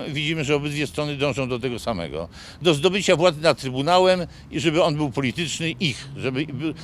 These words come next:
Trybunał ich, był ich. A my nie chcemy, żeby był Trybunał, ani był pisu, ani Platformy, ani tam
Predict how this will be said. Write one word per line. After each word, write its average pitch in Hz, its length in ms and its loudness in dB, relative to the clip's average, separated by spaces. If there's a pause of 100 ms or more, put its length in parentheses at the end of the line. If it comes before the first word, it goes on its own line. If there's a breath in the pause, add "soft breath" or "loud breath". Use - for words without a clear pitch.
(100)
Trybunał 160 440 4
ich, 123 260 0
był 143 220 0
ich. - 320 -6 (320 loud breath)
A - 140 4
my 277 120 6
nie 277 160 8
chcemy, 147 240 6
żeby 127 120 4
był 123 140 0
Trybunał, 127 460 2
ani 214 260 2
był 208 140 0
pisu, 202 500 -2
ani 180 180 -2
Platformy, 147 640 2
ani 139 200 0
tam 123 300 0